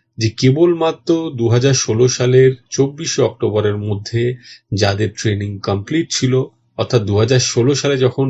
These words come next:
প্রথমবার অ্যাপ্লিকেশন আপনারা করেছিলেন, তখন আপনাদের ট্রেনিং কমপ্লিট ছিল, তারাই কেবলমাত্র ইন্টারভিউতে বসার সুযোগ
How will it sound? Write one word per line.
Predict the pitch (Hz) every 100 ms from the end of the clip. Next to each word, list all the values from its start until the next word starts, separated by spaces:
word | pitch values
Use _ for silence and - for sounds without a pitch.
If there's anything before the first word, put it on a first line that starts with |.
| 123
প্রথমবার | 123 120 165 160 151 135
অ্যাপ্লিকেশন | 104 110 107 113 - 110
আপনারা | 98 104 98
করেছিলেন, | 95 123 131 - 123 127 127 - - -
তখন | 107 - 120
আপনাদের | 101 104 98 95
ট্রেনিং | - 95 95 95
কমপ্লিট | 104 107 143 135
ছিল, | - 107 107 117 - - _ -
তারাই | 104 117 143 135
কেবলমাত্র | 120 113 123 120 117 - 117 123 - _ _
ইন্টারভিউতে | - 104 117 98 117 110
বসার | 104 95 - 104
সুযোগ | - 120 117